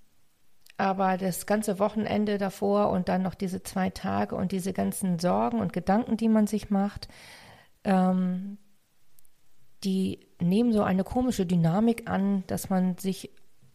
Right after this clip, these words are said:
wie in einer Mischung aus Wattewelt, äh, und, und, äh, den Wünschen, etwas zu tun, bewegt. Und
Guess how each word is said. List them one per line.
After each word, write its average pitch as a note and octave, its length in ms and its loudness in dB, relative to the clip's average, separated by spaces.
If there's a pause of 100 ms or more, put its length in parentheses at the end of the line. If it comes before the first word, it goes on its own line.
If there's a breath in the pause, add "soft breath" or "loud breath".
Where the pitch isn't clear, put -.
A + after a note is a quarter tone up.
(300)
wie F#3 300 -2
in F#3 160 -2
einer F3 240 2
Mischung F#3+ 400 0
aus D#3+ 300 -2
Wattewelt, G#3+ 840 -2 (600 loud breath)
äh, F#3+ 440 4
und, - 580 0
und, - 540 -4
äh, - 540 -2
den F3 260 0
Wünschen, G#3 300 0
etwas - 460 -2
zu - 140 -2
tun, F3 380 2
bewegt. - 480 -6 (960 loud breath)
Und G3 500 -2